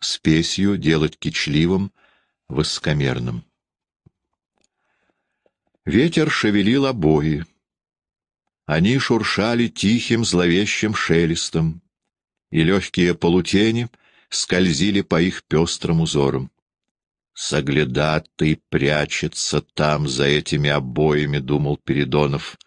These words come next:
"Злые люди", — думал он, тоскуя. "Недаром они наложили обои на стену так неровно, так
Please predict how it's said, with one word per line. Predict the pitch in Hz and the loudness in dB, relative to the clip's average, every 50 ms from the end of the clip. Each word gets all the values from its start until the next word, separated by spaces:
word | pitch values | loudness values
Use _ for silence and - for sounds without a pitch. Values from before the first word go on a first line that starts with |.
| _ _ _ _ _ _ _ _ _ _ _ - | _ _ _ _ _ _ _ _ _ _ _ -10
"Злые | - - 65 127 73 71 67 69 82 113 143 139 143 139 127 123 | -8 -6 -4 -2 -2 -2 0 2 2 2 4 2 2 2 0 0
люди", — | 123 113 87 78 92 196 - 85 73 64 67 64 60 - _ _ _ _ _ _ _ _ _ _ | 0 0 2 2 2 2 2 0 0 -2 -2 -4 -4 -6 _ _ _ _ _ _ _ _ _ _
думал | - - 80 82 80 71 71 69 | -6 0 2 2 2 2 2 0
он, | 71 71 69 64 | 0 0 -2 -2
тоскуя. | - 71 - - - - - 73 67 64 64 64 - _ _ _ _ _ _ _ _ _ _ _ _ _ - | -2 -2 -2 -4 -6 -6 -4 -4 -2 -2 -2 -4 -6 _ _ _ _ _ _ _ _ _ _ _ _ _ -10
"Недаром | - - - 143 - 85 104 135 139 139 147 135 131 131 | -6 -4 -2 0 0 0 0 2 2 2 0 2 0 0
они | 127 123 120 120 | 0 0 0 0
наложили | 110 107 101 101 101 85 78 92 104 104 92 92 90 87 - - - - - _ _ | 0 0 0 0 0 0 0 2 2 2 2 2 0 0 -4 -12 -20 -20 -20 _ _
обои | - 78 82 73 69 82 95 98 90 90 90 | -2 -2 -2 0 2 4 4 4 4 4 2
на | 82 82 85 | 2 2 0
стену | 85 - - - - 82 85 87 82 80 80 | 0 -2 -6 -4 0 0 2 2 2 0 0
так | - 78 82 - - - | 0 -2 -4 -4 -4 -2
неровно, | 76 76 71 - 67 80 85 80 71 67 71 67 69 69 | 0 0 0 2 2 2 2 2 2 0 -2 -4 -4 -4
так | - - 85 80 - - | -4 -4 -4 -4 -4 -10